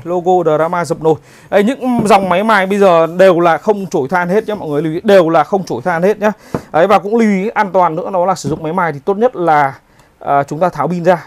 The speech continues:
khi mà không dùng. Đấy, trường, trường hợp mà lắp pin như này nhá.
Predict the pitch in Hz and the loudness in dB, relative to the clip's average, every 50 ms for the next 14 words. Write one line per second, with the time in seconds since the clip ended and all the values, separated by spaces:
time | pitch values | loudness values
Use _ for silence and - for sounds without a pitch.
0 | - _ 190 175 156 - 175 165 139 165 139 - - - 135 151 151 - 175 160 | -10 _ -8 -8 -6 -8 -8 -6 -4 -4 -4 -6 -8 -10 -10 -8 -6 -4 -4 -4
1 | 151 135 - 165 147 156 147 - 143 160 196 - 208 202 196 175 170 170 156 139 | -4 0 0 0 2 0 -2 -2 -4 -4 -4 -4 -4 -6 -6 -6 -6 -6 -6 -6
2 | 135 165 180 | -6 -8 -10